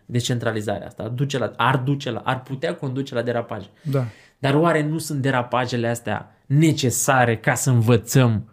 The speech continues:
Speaker 1: să evităm cenzura centralizată?
Speaker 2: Mhm.
Speaker 1: Adică nu e o leacă de durere înainte de plăcere?
Speaker 2: Mhm.
Speaker 1: Nu e, uh, bobârnacel, nu e, nu e efortul pe care trebuie să-l depună un atlet ca să câștige o medalie la Olimpiadă?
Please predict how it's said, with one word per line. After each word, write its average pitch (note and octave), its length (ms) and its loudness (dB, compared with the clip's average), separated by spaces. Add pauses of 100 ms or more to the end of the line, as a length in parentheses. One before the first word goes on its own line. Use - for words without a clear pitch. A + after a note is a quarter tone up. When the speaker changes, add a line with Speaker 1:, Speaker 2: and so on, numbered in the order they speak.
(200)
Speaker 1:
să - 200 2
evităm B2 440 4
cenzura A2 380 0
centralizată? G#2+ 720 -6 (180)
Speaker 2:
Mhm. B2 420 0
Speaker 1:
Adică D#3+ 320 4
nu D#3+ 140 4
e E3+ 280 6
o C#3+ 100 8
leacă D#3 300 2
de C#3 140 2
durere C3+ 480 4
înainte B2+ 320 -2
de A#2+ 120 -2
plăcere? C#3 560 -2 (480)
Speaker 2:
Mhm. A#2 480 -4 (160)
Speaker 1:
Nu D3 180 4
e, D#3 500 2
uh, C#3+ 220 0
bobârnacel, C#3+ 840 0
nu C#3+ 340 -6 (140)
e, D3 160 2
nu D#3+ 140 -2
e D#3+ 120 2
efortul D3+ 440 0
pe C3+ 120 -8
care C#3+ 160 0
trebuie C#3 200 -2
să-l C#3 180 -4
depună C3+ 340 -4
un C3 140 -6
atlet B2+ 320 -4
ca - 140 -4
să A#2+ 120 -6
câștige B2+ 320 -6
o B2 40 -2
medalie B2 420 0
la A2+ 440 -2
Olimpiadă? A#2+ 640 0